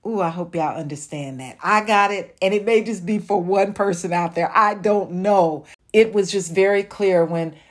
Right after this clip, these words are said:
the Holy Spirit spoke this to me that we need to let God speak in our lives and let there be,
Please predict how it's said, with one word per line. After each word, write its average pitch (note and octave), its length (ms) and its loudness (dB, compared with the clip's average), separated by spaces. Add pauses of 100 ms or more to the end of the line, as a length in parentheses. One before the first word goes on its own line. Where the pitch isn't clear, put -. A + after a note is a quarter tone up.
(120)
the F3+ 100 2
Holy G3 400 2
Spirit E3+ 760 0
spoke G3 500 0
this D3+ 300 -2
to D#3 80 -8
me D3 320 -6
that D3+ 420 0 (460)
we A3 640 -4
need F3 420 -4
to F3+ 160 -6
let D#3+ 480 -2 (240)
God E3 400 -2
speak - 460 -10
in F#3+ 200 -6
our G3+ 280 -6
lives C#3 680 -6 (420)
and D#3+ 320 0
let E3+ 280 0
there G3 240 -2
be, C3+ 420 -8